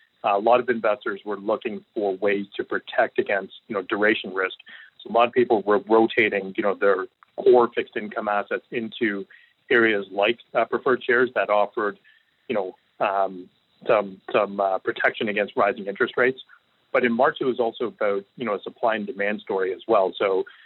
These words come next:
uh, year to date, there's been about ninety million in inflows to preferred share E T Fs, and that's only preferred to, uh, that's only preferred share E T Fs. So that doesn't include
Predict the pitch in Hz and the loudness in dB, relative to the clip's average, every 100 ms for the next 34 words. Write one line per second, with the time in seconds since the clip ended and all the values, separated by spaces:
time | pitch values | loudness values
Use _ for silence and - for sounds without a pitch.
0 | _ _ 101 98 95 110 131 120 110 107 | _ _ 0 2 0 2 2 2 0 -2
1 | 107 104 98 - 107 101 104 101 104 107 | -2 -6 -10 -6 -6 -2 -2 -2 -4 -4
2 | 107 104 104 101 101 98 98 _ 120 104 | -4 -8 -6 -6 -6 -8 -10 _ -8 -8
3 | 98 113 120 117 120 113 113 - 107 95 | -10 -6 -4 2 2 2 0 -4 -4 -4
4 | 101 - 104 104 101 104 113 104 - 98 | -6 0 -2 2 0 0 -4 -8 -2 0
5 | - - - - _ _ _ 107 110 117 | 0 -2 -20 -20 _ _ _ -2 0 2
6 | 135 117 107 - 107 - 101 101 _ 151 | 2 2 -2 -4 -4 -4 -12 -12 _ -20
7 | _ - 139 123 117 101 113 - 117 113 | _ -2 -2 0 0 0 0 2 0 0
8 | - 110 - 101 95 - 107 85 101 107 | -2 -2 0 -4 -4 -2 -2 -2 -2 -2
9 | 110 107 107 98 - 107 95 | 0 -2 -2 -6 -4 -4 -4